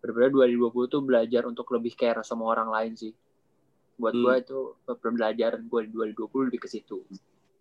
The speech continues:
Speaker 1: Itu momennya.
Speaker 2: Duh, lu nggak boleh deket-deket sama Lisa, Pong. Social distancing.
Speaker 1: Eh, iya, iya. Nggak boleh nih, sayang banget. Aduh. Kayak gitu, guys.
Speaker 2: Kalau lu
Speaker 1: Kalau
Speaker 2: apa,
Speaker 1: gua
Speaker 2: Vi?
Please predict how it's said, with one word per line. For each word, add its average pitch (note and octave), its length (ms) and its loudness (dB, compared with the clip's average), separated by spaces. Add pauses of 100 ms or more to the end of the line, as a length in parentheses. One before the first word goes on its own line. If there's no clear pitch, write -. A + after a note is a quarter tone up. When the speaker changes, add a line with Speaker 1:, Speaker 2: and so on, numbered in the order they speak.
(960)
Speaker 1:
Itu - 120 -10
momennya. A2 280 -4
Speaker 2:
Duh, F3+ 100 8
lu F#3+ 140 8
nggak F3+ 160 2
boleh D#3+ 160 -4
deket-deket D#3 440 -4
sama D#3+ 200 -4
Lisa, F3 320 -4
Pong. G3 400 -4
Social D3 320 -4
distancing. F3+ 720 -4 (640)
Speaker 1:
Eh, G#2 240 -14 (100)
iya, A2 160 -2 (140)
iya. - 40 -20 (360)
Nggak A#2 160 0
boleh C3 240 8
nih, B2+ 120 -10
sayang A2+ 280 -2
banget. B2+ 160 -4 (1080)
Aduh. A#3 320 6 (2750)
Kayak B2+ 160 -16
gitu, D3 160 0
guys. F3+ 180 8
Speaker 2:
Kalau D3+ 140 6
lu - 100 4
Speaker 1:
Kalau C#3 80 6
Speaker 2:
apa, - 160 2
Speaker 1:
gua - 20 6
Speaker 2:
Vi? D3+ 140 -2